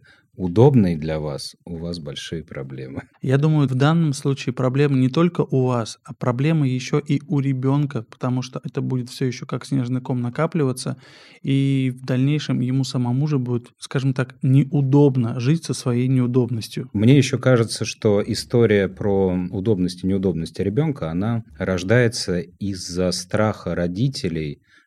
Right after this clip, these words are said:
Speaker 1: что они не умеют обходиться вот с этими, в кавычках, негативными и детскими эмоциями.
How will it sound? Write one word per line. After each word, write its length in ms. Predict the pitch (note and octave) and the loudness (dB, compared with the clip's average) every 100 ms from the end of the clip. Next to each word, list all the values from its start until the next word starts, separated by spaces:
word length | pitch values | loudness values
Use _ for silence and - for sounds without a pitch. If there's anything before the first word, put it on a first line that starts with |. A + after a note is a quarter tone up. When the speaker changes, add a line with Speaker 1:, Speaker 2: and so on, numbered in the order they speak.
| - | -18
Speaker 1:
что 200 | - F2+ | -4 0
они 160 | G2 | 4
не 160 | A2+ G#2 | 4 2
умеют 380 | G2+ A2 F2+ F2+ | 2 0 0 -4
обходиться 640 | D2+ - E2 B2 C3 - | -10 -6 -2 -2 -4 -8
вот 140 | D#2+ - | -10 -4
с 60 | |
этими, 500 | F#2+ F2+ - D2+ D2+ | -4 -4 -6 -8 -8
в 100 | C#2 | -10
кавычках, 580 | - E2 E2+ D#2 - - | -8 -4 -4 -6 -14 -12
негативными 800 | D#2+ E2+ F2+ F2 D2 D2 D2 D2 | -8 -6 -6 -6 -6 -6 -8 -10
и 140 | - E2 | -12 -10
детскими 560 | D#2+ F2+ - - D2 | -6 -6 -6 -10 -6
эмоциями. 640 | E2 D#3 - - C#2 B1+ | -2 -4 -6 -10 -10 -10